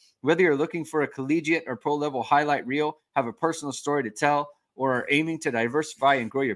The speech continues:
business, V S R Media specializes in short and long-form video storytelling, social media management, and website design. V S R Media also captures professional headshots, senior and sports photos.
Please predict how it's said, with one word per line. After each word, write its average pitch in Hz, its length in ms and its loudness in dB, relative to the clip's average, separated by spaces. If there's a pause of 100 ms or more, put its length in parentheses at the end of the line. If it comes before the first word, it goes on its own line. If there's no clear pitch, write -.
business, 165 460 0 (180)
V 165 160 6
S 196 160 2
R 165 140 6
Media 156 280 0
specializes 139 840 0
in 110 100 -6
short 139 400 -2
and 120 100 -6
long-form 123 560 -4
video 135 240 -2
storytelling, 127 640 -4 (220)
social 165 400 0
media 143 260 2
management, 123 540 0
and 113 160 -8
website 123 400 0
design. 107 340 -2 (480)
V 143 160 6
S 170 160 2
R 147 100 4
Media 139 280 4
also 131 280 0
captures 127 400 2
professional 117 480 -6
headshots, 110 440 -6
senior 117 300 -4
and 104 120 -12
sports - 340 -8
photos. 123 500 0